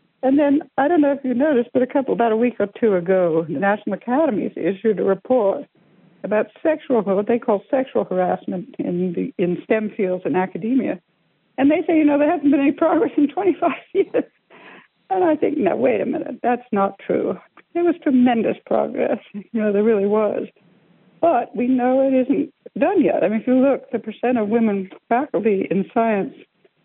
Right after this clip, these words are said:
at M I T today is eighteen percent. In engineering, it's actually nineteen percent, is slightly higher in engineering now than in science. But we've been working on this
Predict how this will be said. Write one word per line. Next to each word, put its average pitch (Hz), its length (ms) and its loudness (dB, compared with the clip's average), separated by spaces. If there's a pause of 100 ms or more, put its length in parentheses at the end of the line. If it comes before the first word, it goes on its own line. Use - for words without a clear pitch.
at 208 120 2
M 208 160 2
I 190 80 4
T 208 180 0
today 233 480 0
is 196 260 0
eighteen 190 540 -2
percent. 311 480 -2 (260)
In 202 120 4
engineering, 254 420 2
it's 175 100 -2
actually 247 300 0
nineteen 240 560 0
percent, - 320 -4
is 208 140 -2
slightly 202 300 0
higher 254 360 0
in 233 60 0
engineering 226 520 -2
now 220 200 0
than 214 160 2
in 202 120 0 (120)
science. 277 360 -2 (600)
But - 200 -2 (120)
we've 247 200 -2
been 240 140 2
working 330 280 2
on 226 160 2
this 220 120 0